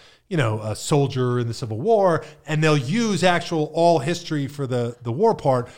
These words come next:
and then the whole cloth make up the characters. This is very different from that. So this is,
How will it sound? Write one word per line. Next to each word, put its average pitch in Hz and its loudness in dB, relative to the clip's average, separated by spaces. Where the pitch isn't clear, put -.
and 139 -2
then 131 0
the 123 -2
whole 160 -2
cloth 131 -2
make 123 -10
up 113 -8
the - -12
characters. 170 -4
This 247 0
is 190 -2
very 170 4
different 127 -2
from 101 -16
that. 90 -16
So 135 -6
this 180 0
is, 170 -2